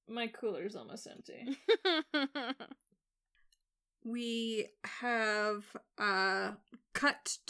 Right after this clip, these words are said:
Speaker 1: to inside of this newspaper building. There is the mayor who is hassling Jimmy and Cassie,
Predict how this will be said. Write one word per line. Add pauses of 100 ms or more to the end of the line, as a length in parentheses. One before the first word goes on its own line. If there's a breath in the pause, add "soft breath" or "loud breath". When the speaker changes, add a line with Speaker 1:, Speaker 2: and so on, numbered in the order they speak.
(140)
Speaker 1:
to
inside
of
this
newspaper
building. (460 loud breath)
There
is
the
mayor
who
is
hassling (280)
Jimmy (140)
and
Cassie,